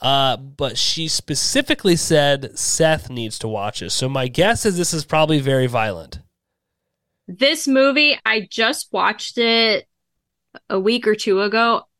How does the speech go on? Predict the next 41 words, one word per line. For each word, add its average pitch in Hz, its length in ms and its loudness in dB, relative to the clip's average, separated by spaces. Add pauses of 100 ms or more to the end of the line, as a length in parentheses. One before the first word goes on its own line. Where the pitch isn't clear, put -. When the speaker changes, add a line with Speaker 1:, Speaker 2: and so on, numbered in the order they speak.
Speaker 2:
Uh, 214 560 4 (160)
I 226 300 0
absolutely 208 800 0
loved 175 560 0
this 165 280 -4
movie. 135 540 -6
Speaker 1:
Okay. 156 420 0 (800)
I'll - 120 -12
have 208 500 2
to - 80 0
watch 101 60 -6
Speaker 2:
Uh, - 20 -16 (320)
Speaker 1:
it. 226 80 2
Speaker 2:
it 220 80 2
is 233 140 0
in 269 100 0
Spanish, 220 580 -2 (160)
so - 160 -4
it's 202 140 -2
a 202 60 0
subtitle 190 560 0
thing. 190 380 -2 (160)
Speaker 1:
Okay. 113 640 -4
<laughs> - 140 -16 (500)
Speaker 2:
But 233 420 2 (480)
I, 247 640 2 (180)
I 254 100 2
don't 349 120 0
even 285 160 0
know 285 100 4
how 269 80 0
to 233 80 0
describe 190 440 -2
this 175 180 -4
movie 175 420 -4 (220)
because 196 480 2 (320)
it 220 220 -2
would 214 180 2
give 214 160 2
it 226 80 2
away. 208 580 2